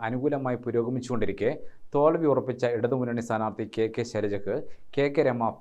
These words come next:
Facebook-ൽ സമർപ്പിച്ച സ്നേഹക്കുറിപ്പ് വൈറലാകുന്നു. "ചിരി മായാതെ മടങ്ങൂ ടീച്ചർ" എന്നാണ് യു ഡി എഫ് എം എൽ എ സ്നേഹത്തോടെ കുറിച്ചത്. മരിച്ച മനുഷ്യരെയും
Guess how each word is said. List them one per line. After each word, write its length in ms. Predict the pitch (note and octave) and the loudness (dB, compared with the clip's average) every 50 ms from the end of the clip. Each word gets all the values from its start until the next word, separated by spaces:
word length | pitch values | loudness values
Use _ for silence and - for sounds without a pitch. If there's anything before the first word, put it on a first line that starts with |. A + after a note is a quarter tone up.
| - | -4
Facebook-ൽ 480 | A#2 A#2+ - - C#3 C3+ C3 - C3 A#2+ | -4 -4 -4 -6 -8 -8 -6 -6 -6 -6
സമർപ്പിച്ച 500 | A#2 - A#2 A2+ A2+ G#2 A2 A2 G2 A2+ | -6 -4 -4 -4 -4 -4 -6 -6 -6 -6
സ്നേഹക്കുറിപ്പ് 840 | G#2 - - A2+ A2+ A#2+ C3 C#3+ C#3 - A#2+ A2+ - - G#2+ F#2+ G2 | -6 -6 -6 -6 -4 -2 -2 -2 -2 -2 -2 -2 -2 -2 -4 -2 0
വൈറലാകുന്നു. 500 | G2+ A2 A#2 A#2 G2+ D#2+ D#2+ F2 G2 A2 - - - - - - - - - - - | 0 2 2 2 2 0 0 -2 -4 -6 -8 -12 -14 -14 -14 -14 -14 -14 -14 -6 -2
"ചിരി 180 | - D3+ D#3+ | 0 2 2
മായാതെ 440 | F#3+ F#3 E3+ D#3 D3 C#3+ C#3 C3+ C3 | 4 2 2 2 2 2 2 2 2
മടങ്ങൂ 380 | A#2 A2 G#2+ A2 B2 C3 C#3 C#3 | 2 2 2 0 0 0 -2 -2
ടീച്ചർ" 320 | C#3 C3 A#2 - - A2+ | -2 -2 -2 -2 0 0
എന്നാണ് 360 | A2 G#2+ G#2+ G2+ G2+ A#2+ C#3 | 0 0 0 -2 -2 -2 0
യു 120 | A#2+ G#2 G#2+ | 0 0 0
ഡി 120 | G#2+ A2+ | 0 2
എഫ് 220 | A#2 A2 - - A2 | 0 0 0 -2 -6
എം 120 | G2+ A2 | -4 -2
എൽ 120 | G#2 G2+ | -2 0
എ 120 | F#2+ E2 D2 - - - - - - | 0 0 -2 -4 -8 -14 -14 -14 -14
സ്നേഹത്തോടെ 580 | - - B2+ C3 C3+ E3 E3 - C3 A#2+ A2+ | -10 -6 -4 0 0 0 0 2 0 0 0
കുറിച്ചത്. 420 | F#2+ E2+ F#2+ F#2+ - - G#2+ - G#2+ - - - - - - - - - | 0 -2 -2 -2 -2 -2 -2 -2 -4 -6 -8 -8 -10 -12 -12 -12 -6 -2
മരിച്ച 300 | A2+ A#2 B2 C3 C3 - | 0 0 0 0 0 0
മനുഷ്യരെയും 600 | D3+ C3 A#2+ A#2 A#2+ A#2 B2+ A#2 A#2 A2+ D3 F#3+ | 0 0 0 -2 -4 -4 -2 0 0 0 0 0